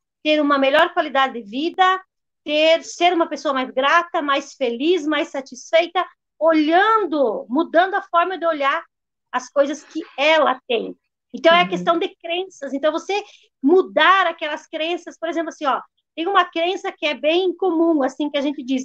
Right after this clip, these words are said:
Speaker 1: "Ah, eu quero ser feliz. Eu quero isso, eu quero aquilo." Tá, vamos mudar isso aí. Vamos reconhecer, tipo, eu reconheço aquilo que eu tenho,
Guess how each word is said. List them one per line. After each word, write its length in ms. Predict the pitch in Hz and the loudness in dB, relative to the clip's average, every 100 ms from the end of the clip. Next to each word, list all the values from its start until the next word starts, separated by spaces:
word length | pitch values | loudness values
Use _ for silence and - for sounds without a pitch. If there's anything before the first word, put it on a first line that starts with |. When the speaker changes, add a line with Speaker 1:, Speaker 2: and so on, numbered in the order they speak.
| _ | _
Speaker 1:
"Ah, 240 | 262 349 381 | 2 4 2
eu 140 | 381 - | -4 -2
quero 360 | 330 339 381 370 | 0 2 0 -4
ser 520 | - 320 320 349 359 _ _ _ - | -6 0 2 0 -4 _ _ _ -2
feliz. 540 | 370 320 277 - - _ _ _ _ _ | 2 4 2 -2 -18 _ _ _ _ _
Eu 220 | 339 392 | 2 2
quero 400 | 392 359 370 359 | 2 2 2 0
isso, 240 | 302 294 302 | -4 -6 -6
eu 160 | 349 | -4
quero 320 | 349 349 330 339 | -4 -2 0 0
aquilo." 500 | 339 311 277 190 - _ _ _ _ _ _ | -2 -4 -2 -4 -8 _ _ _ _ _ _
Tá, 200 | 508 480 285 | 2 2 4
vamos 220 | 330 480 539 | 2 2 2
mudar 500 | 523 208 302 320 - _ _ | 0 0 0 0 -6 _ _
isso 220 | 220 - 254 | -16 -8 -6
aí. 260 | 214 180 - _ _ - | -6 -8 -14 _ _ 0
Vamos 300 | 320 415 453 | 0 0 -4
reconhecer, 920 | 453 440 440 427 415 - - - 415 403 | -4 -2 -2 0 -2 -4 -12 -6 -4 -4
tipo, 240 | - 311 | -8 -4
eu 120 | 320 | -2
reconheço 840 | 349 370 392 339 311 359 427 427 339 | -2 -4 -2 0 2 0 -2 -4 -6
aquilo 440 | 330 311 302 277 | -4 -6 -4 -6
que 100 | 254 | -8
eu 100 | 233 - | -8 -8
tenho, 380 | 220 196 196 | -8 -8 -10